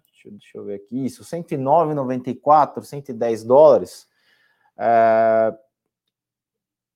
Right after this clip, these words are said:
eu acho que <clears throat> a gente falou isso recentemente aqui em Notas na Casa, né? A situação de China, né? A gente, né, tem aquela grande incógnita, o que de fato está acontecendo na China, né? Então,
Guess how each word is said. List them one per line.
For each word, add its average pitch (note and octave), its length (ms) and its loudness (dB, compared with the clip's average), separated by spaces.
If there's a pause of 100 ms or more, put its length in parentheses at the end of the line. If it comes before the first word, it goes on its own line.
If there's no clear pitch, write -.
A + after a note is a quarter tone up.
(160)
eu E3+ 160 2
acho G3 220 2
que G3+ 260 -8 (140)
<clears throat> - 1400 -8
a A2 40 -10
gente B2 460 -10
falou C3+ 460 0
isso C3 200 -6
recentemente A2+ 640 -10
aqui A2 220 -16
em F#2+ 220 -10
Notas G2+ 400 -12
na G2+ 100 -16
Casa, B2+ 460 -8
né? A2 180 -10 (220)
A D#3 80 -10
situação E3 360 -8
de D#3+ 140 -10
China, C#3+ 580 -6
né? B2+ 240 -4
A B2+ 120 -2
gente, C3+ 340 -14 (100)
né, B2 200 -10
tem B2+ 180 -10
aquela B2+ 480 -4 (480)
grande C3+ 400 -4
incógnita, G#2 680 -2
o F#2+ 40 -12
que - 160 -12
de B2+ 160 -14
fato C3+ 480 -2
está - 220 -10
acontecendo A#2 680 -12
na G#2+ 120 -12
China, F2 440 -16
né? G2 100 -12
Então, A#2+ 360 -6